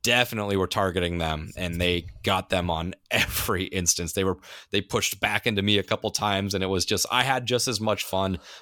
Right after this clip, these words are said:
not being scared and watching them just get absolutely wrecked was just as enjoyable for me. But I, I think they're clicking a lot more. I think a lot of the scares in there are pretty coordinated, and they're, they're made to bounce you to the next scare,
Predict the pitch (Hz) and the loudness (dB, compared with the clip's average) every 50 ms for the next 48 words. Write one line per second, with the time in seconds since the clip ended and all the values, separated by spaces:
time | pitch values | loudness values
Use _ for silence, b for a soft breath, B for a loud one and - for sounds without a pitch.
0 | B 92 101 104 101 - 113 107 101 98 90 - - - 92 95 98 92 85 87 | B -2 0 0 0 0 0 0 2 4 4 2 2 2 2 2 2 0 0 -2
1 | 85 82 87 90 - 98 90 85 85 82 90 90 92 85 - - 98 - - 82 | -2 -2 -2 -2 -2 -4 -2 -2 0 0 0 0 0 0 0 -2 -4 -4 -4 -4
2 | 87 90 - - 95 92 90 80 78 76 67 73 76 80 80 82 98 - - - | -4 -2 -2 -2 -2 -2 -4 -4 -6 -8 -10 -10 -6 -2 -2 -2 -2 -2 -4 -8
3 | - b b b b b _ - - 92 87 - - - 104 98 95 - - 98 | -8 b b b b b _ -4 -2 0 0 0 0 0 2 2 2 2 2 2
4 | 90 87 92 90 85 80 87 82 85 90 87 87 85 - - 82 80 78 80 82 | 2 2 2 0 0 -2 0 0 0 0 0 0 -2 -4 -4 -6 -6 -4 -4 -2
5 | 87 90 - B B B B B B B B - 95 95 95 - _ _ - - | -2 -4 -4 B B B B B B B B -2 -2 -2 -2 -4 _ _ -4 0
6 | 113 113 - 110 104 - 123 120 113 - 110 101 - - - 127 113 - 127 117 | 0 0 2 0 -2 0 -2 -2 0 0 -2 -2 -2 -2 0 0 0 0 -2 -2
7 | 110 110 113 113 104 - 113 104 104 107 104 107 113 - - - 101 95 - 117 | 0 2 2 2 0 0 0 2 2 2 2 0 -2 -4 -6 -6 -6 -4 -2 -2
8 | 104 107 110 110 120 147 160 135 117 - - - 110 107 107 107 98 117 117 113 | -2 0 0 2 2 2 2 2 2 2 2 2 2 2 2 2 2 2 0 2
9 | 113 113 113 107 95 95 95 - - - 120 113 110 - - - 104 95 95 98 | 2 2 2 2 2 2 0 0 -2 -4 -4 -4 -4 -4 -6 -4 -2 0 2 2
10 | 101 101 107 110 110 113 113 110 104 95 92 92 95 - - - 101 95 92 92 | 2 2 2 2 4 4 4 4 2 2 0 0 -2 -2 -2 -2 -2 0 0 2
11 | 95 104 107 110 113 101 - - 95 76 - - 82 98 101 98 - - 104 101 | 2 2 2 2 2 0 0 -2 -2 -2 -2 -2 -2 0 0 -2 -2 -2 -2 -2
12 | - - 95 87 87 90 92 101 - - - - - 131 123 120 135 139 127 | -2 -4 -4 -4 -4 -2 -4 -2 0 2 2 2 2 2 2 2 2 2 0